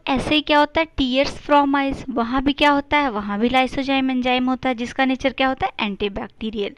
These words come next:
तो ये सब क्या करते हैं? सभी protect करते हैं, किससे? foreign एजेंट से।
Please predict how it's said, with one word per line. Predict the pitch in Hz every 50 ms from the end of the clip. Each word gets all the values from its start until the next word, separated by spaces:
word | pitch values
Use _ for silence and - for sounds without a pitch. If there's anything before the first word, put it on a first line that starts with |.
| - - - - - - - - _ -
तो | 302
ये | 285 254 247 285 311
सब | - - 359 359 -
क्या | - 339 339
करते | - 330 320 - 359
हैं? | 349
सभी | - - 254 269 277
protect | - - - - 247 240 - - 262 - - -
करते | - - 269 269 - - 254 262
हैं, | 277 277 311 339 508 480 - -
किससे? | 262 - - - -
foreign | - - - 247 208 - - - - -
एजेंट | 190 190 180 185 175 196
से। | - - -